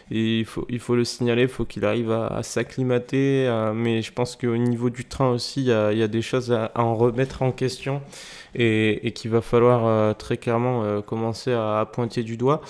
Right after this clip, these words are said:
euh, plus au niveau, euh, managérial de notre côté. On va essayer de, de donner, euh, d'autres, euh,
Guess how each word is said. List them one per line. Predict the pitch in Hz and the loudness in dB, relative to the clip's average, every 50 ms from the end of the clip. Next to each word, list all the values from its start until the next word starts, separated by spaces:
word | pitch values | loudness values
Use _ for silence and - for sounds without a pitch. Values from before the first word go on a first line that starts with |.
| - - - - - - | -16 -16 -16 -16 -8 -2
euh, | 113 113 113 110 110 | 0 2 2 4 2
plus | 110 110 - - 143 135 - 143 | 0 -2 -4 -4 -4 -2 0 2
au | |
niveau, | 139 135 135 123 123 127 123 120 | 2 2 2 2 2 2 4 4
euh, | 117 113 113 110 | 4 4 4 2
managérial | 113 113 110 110 104 - 113 107 117 117 120 120 | 2 0 0 0 0 -2 -2 0 0 0 0 0
de | 117 | -2
notre | 110 107 - - | -2 -4 -4 -4
côté. | - 110 - - 123 | -6 -4 -2 -2 0
On | 120 | 0
va | 117 107 | 2 0
essayer | 107 - - - 120 117 | 0 -2 -4 -4 -2 -2
de, | 113 110 107 104 | 0 0 0 0
de | 101 107 | -2 -2
donner, | 104 104 110 113 117 120 123 | -2 -2 -2 0 2 2 2
euh, | 117 104 98 101 104 104 | 2 2 2 2 0 -2
d'autres, | 104 110 123 123 - - - 120 | 0 0 -2 -2 -2 -2 0 0
euh, | 113 110 104 104 | 0 2 0 -2